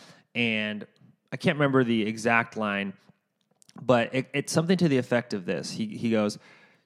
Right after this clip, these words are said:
"You know, the only difference between me and anybody else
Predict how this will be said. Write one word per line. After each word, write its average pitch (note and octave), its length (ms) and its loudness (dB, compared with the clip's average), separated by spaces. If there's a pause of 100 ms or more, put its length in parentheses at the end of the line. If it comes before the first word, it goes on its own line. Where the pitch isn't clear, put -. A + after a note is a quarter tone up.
(220)
"You B2+ 80 -2
know, A#2+ 200 -2 (540)
the C#3+ 140 0
only B3 260 4
difference D#3+ 500 2
between A#2+ 500 -4
me B2 240 0
and A2 100 -2
anybody G#2+ 500 -2
else F#2 440 -4